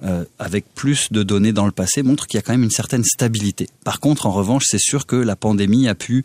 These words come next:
accélérer le degré de radicalité dans la pensée conspirationniste parce que les gens se sont trouvés dans une situation de crise où ils avaient besoin de réponses, où ils étaient inquiets pour eux-mêmes,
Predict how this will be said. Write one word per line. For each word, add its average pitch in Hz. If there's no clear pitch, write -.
accélérer 117
le 104
degré 98
de 104
radicalité 107
dans 113
la 110
pensée 101
conspirationniste 95
parce -
que -
les 98
gens 113
se 113
sont 98
trouvés 101
dans 104
une 90
situation -
de 87
crise 120
où 107
ils 98
avaient 95
besoin 87
de 80
réponses, 113
où 95
ils 90
étaient 90
inquiets 135
pour 98
eux-mêmes, 127